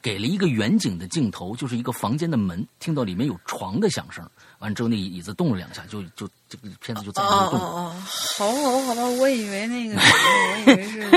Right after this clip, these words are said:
Speaker 2: 就是，就是半，半，半中间发现小三儿，
Speaker 1: 啊。
Speaker 2: 然后男的，女的给了男的一巴掌，
Speaker 1: 啊，啊，啊。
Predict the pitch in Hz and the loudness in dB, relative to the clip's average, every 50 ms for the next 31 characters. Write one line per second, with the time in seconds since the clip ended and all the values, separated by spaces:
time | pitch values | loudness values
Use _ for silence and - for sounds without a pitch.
0 | 339 226 202 202 196 185 185 - - 185 190 185 175 170 - _ - 220 214 220 | 8 8 6 4 -2 -4 -4 -6 -8 -6 -4 -4 -6 -6 -4 _ 2 2 2 2
1 | - 226 220 - 254 240 226 240 254 262 247 254 247 247 247 - 247 247 247 240 | 2 2 4 6 6 4 4 4 2 2 4 6 6 6 6 4 2 2 2 0
2 | - 180 175 170 220 233 240 233 202 175 185 214 233 226 208 180 180 214 233 226 | 0 0 2 6 8 8 10 10 8 6 4 0 0 -2 0 0 0 0 -2 -4
3 | - - 202 196 190 180 180 226 220 - - 160 160 180 208 226 226 220 247 262 | -6 -6 -6 -4 -4 -2 -4 -2 -2 -2 -2 -2 -2 -2 -2 0 4 6 8 8
4 | 262 240 - - - - - - - 202 196 190 185 - | 8 6 4 -2 -8 -10 -8 -8 -8 -8 -8 -8 -10 -8